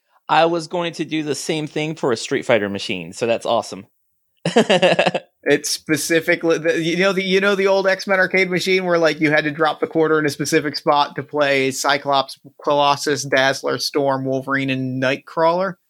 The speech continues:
Speaker 2: It's
Speaker 1: Mm-hmm.
Speaker 2: that one, but, like, the Nightcrawler s-, coin slot just doesn't work.
Speaker 1: <laughs>
Speaker 2: There's no one can play, and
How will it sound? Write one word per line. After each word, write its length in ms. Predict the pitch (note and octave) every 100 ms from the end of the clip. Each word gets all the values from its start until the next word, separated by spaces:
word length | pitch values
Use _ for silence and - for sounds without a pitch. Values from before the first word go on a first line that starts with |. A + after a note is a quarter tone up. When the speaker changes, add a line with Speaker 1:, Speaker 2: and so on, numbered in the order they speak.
| _ _ _ _ _ _
Speaker 2:
It's 140 | D#3+ C3
Speaker 1:
Mm-hmm. 60 | D3+
Speaker 2:
that 180 | D3+
one, 160 | D3+ C#3+
but, 160 | C#3 C#3+
like, 200 | C3 B2+
the 100 | C3
Nightcrawler 920 | C3+ D3 A#2+ - D3 C3 C3 B2+ A#2+ - _ _ _ _ _ _ -
s-, 240 | - -
coin 400 | - F#3 D#3+ D3
slot 380 | C3+ C3+ A#2+ A2
just 240 | C3 -
doesn't 360 | D3 B2+ A#2 F2+
work. 320 | - - - _ _ -
Speaker 1:
<laughs> 640 | - D4+ - A4 A4 -
Speaker 2:
There's 220 | C#3+ C3
no 220 | D#3 D#3
one 260 | D3+ D3+ D3
can 160 | D3+ D3
play, 260 | C#3+ C#3
and 240 | C#3 C3